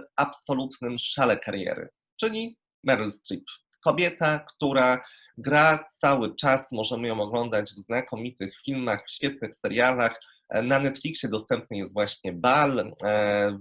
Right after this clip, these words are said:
w H B O Go możemy oglądać serial Wielkie Kłamstewka, gdzie pojawiła się w drugim sezonie.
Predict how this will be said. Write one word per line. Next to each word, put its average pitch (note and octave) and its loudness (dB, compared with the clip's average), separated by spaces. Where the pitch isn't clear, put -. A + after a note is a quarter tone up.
w A#2 -2
H B2+ 0
B B2 0
O A#2 2
Go A#2 4
możemy A2 -2
oglądać A2 -4
serial A#2 0
Wielkie - 0
Kłamstewka, C3+ 0
gdzie A2+ -6
pojawiła B2 0
się - -4
w - -4
drugim B2+ -6
sezonie. B2+ 0